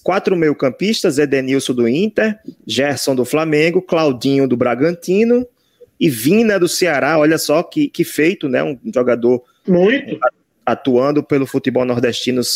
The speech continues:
Speaker 1: entrar nessa seleção, e no ataque Gabigol do Flamengo, que eu discordo veementemente, mas depois eu vou falar sobre isso, e também o Marinho, atacante do Santos, o treinador Abel Braga do Internacional. Curioso é que em dois mil e dezenove,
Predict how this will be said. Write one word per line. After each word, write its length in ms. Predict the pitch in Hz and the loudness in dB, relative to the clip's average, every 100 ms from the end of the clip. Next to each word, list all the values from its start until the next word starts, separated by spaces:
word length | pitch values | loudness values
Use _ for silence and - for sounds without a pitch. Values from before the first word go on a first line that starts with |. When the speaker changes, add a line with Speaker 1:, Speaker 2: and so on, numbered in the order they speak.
| - - | -8 -4
Speaker 1:
entrar 380 | 117 107 120 120 | -4 -2 -2 -2
nessa 220 | 117 117 | -2 -2
seleção, 580 | - 131 156 - 185 233 | -2 0 0 0 0 2
e 40 | |
no 60 | 220 | 0
ataque 380 | 196 185 175 156 | 0 -2 -2 -2
Gabigol 500 | 156 151 175 143 147 | -2 -4 -2 0 0
do 80 | |
Flamengo, 420 | 139 214 208 208 220 | 0 0 2 0 0
que 100 | 156 | -2
eu 80 | |
discordo 520 | 147 - 139 139 139 - _ - | -2 -2 0 0 -2 -4 _ -8
veementemente, 960 | 120 214 190 160 156 208 160 190 208 | 0 0 2 0 0 0 0 0 0
mas 160 | 160 127 | 0 0
depois 220 | 131 135 | 0 0
eu 40 | 127 | 0
vou 120 | 120 | 0
falar 180 | 120 120 | 0 0
sobre 300 | 160 175 170 | 0 2 2
isso, 200 | 190 - - - - - | 0 -8 -16 -20 -6 0
e 240 | 175 185 _ | 2 0 _
também 320 | 156 139 135 | -2 0 0
o 40 | 139 | 0
Marinho, 520 | 151 143 135 143 143 | 0 0 2 2 0
atacante 480 | 143 127 - 135 135 | 0 -4 -4 -4 -2
do 100 | 147 | -2
Santos, 320 | - 135 135 | 0 -2 -2
o 60 | 139 | -4
treinador 560 | 147 135 120 123 135 - - - | -2 -2 0 0 0 -6 -18 -8
Abel 320 | 120 120 127 | -4 -2 -2
Braga 400 | 120 120 120 123 | 0 -2 0 -2
do 140 | 120 | -2
Internacional. 720 | 123 131 127 127 - 135 127 160 | -2 -2 -2 -2 0 0 0 0
Curioso 760 | 220 190 175 226 220 117 92 _ - - - | 0 2 2 2 0 -2 -8 _ -20 -8 -2
é 80 | - | 0
que 140 | 240 | 0
em 40 | |
dois 220 | 226 175 151 | 0 0 0
mil 100 | 160 | -2
e 20 | |
dezenove, 760 | - 113 120 190 185 113 - | 0 0 0 2 2 -2 -6